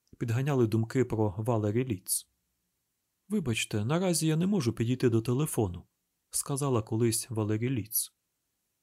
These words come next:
Грем шкодував, що не знав її. Якби ж то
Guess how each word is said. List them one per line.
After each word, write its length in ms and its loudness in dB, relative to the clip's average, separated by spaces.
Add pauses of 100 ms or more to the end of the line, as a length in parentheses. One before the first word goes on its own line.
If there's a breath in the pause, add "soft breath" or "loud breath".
(320)
Грем 340 -2
шкодував, 500 -2
що 340 -2
не 140 0
знав 300 -2
її. 300 -14 (680)
Якби 380 -2
ж 140 -6
то 260 0